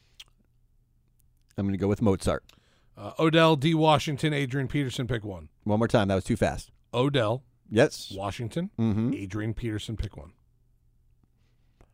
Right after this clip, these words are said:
Speaker 1: P P R or not?
Speaker 2: Does
Speaker 1: Doesn't
Speaker 2: not specify.
Speaker 1: specify.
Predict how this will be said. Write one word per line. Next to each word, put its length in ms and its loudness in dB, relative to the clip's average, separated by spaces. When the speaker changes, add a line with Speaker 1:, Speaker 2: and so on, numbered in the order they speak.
Speaker 1:
P 120 0
P 120 2
R 140 6
or 40 4
not? 180 -2
Speaker 2:
Does 160 -4
Speaker 1:
Doesn't 200 6
Speaker 2:
not 60 -2
specify. 480 -2
Speaker 1:
specify. 0 -